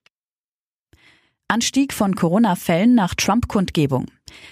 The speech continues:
Die Gesundheitsbehörden in Tulsa im U-S-Bundesstaat Oklahoma führen den Anstieg der Corona-Infektionen im Bezirk auch auf einen Wahlkampfauftritt von U-S-Präsident Donald Trump am zwanzigsten Juni zurück.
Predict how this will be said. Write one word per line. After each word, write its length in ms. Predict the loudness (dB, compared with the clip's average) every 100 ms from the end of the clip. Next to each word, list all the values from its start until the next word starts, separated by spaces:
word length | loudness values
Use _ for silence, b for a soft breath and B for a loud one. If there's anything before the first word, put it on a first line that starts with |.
| B B B -2
Die 80 | 0
Gesundheitsbehörden 640 | 0 0 -2 -2 -2 -2
in 160 | -2 0
Tulsa 420 | 0 -2 0 0
im 160 | 0
U-S-Bundesstaat 640 | 0 0 -2 -2 0 -2 -2
Oklahoma 640 | -2 0 0 2 2 2
führen 280 | 2 0 2
den 120 | 0
Anstieg 460 | -2 -4 -2 -2 0
der 180 | -2 0
Corona-Infektionen 1040 | 0 2 2 0 -2 -4 -2 -2 2 2
im 80 | 2
Bezirk 520 | 0 0 0 -2 -4 -4
auch 240 | -4 -2
auf 200 | -4 -4
einen 260 | -2 -2 0
Wahlkampfauftritt 960 | -2 -2 -2 -2 -2 -4 -4 -6 -4
von 220 | -4 0
U-S-Präsident 680 | 0 0 -2 -4 -2 -2 0
Donald 260 | 0 0 0
Trump 280 | -2 0
am 160 | -2 -2
zwanzigsten 560 | -2 -2 0 -2 0 2
Juni 320 | 4 2 2
zurück. 380 | -2 -2 -4